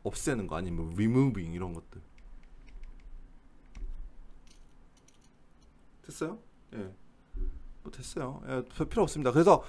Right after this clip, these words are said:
결과적으로 봤을 때 생산성과 생-, 아, 품-, 생산성이 아니죠. 프로덕트 퀄리티니까 상품의 품질과, 품질과 그다음에 뭐래요? 이건 사기죠.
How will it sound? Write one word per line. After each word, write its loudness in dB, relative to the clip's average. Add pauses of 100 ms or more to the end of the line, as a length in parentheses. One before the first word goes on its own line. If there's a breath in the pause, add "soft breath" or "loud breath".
(260 loud breath)
결과적으로 12
봤을 2
때 6 (140)
생산성과 2
생-, 0
아, 8
품-, 2
생산성이 4
아니죠. 4
프로덕트 8
퀄리티니까 6 (280 loud breath)
상품의 6
품질과, 10 (420)
품질과 8 (280 soft breath)
그다음에 8
뭐래요? 12
이건 6
사기죠. 8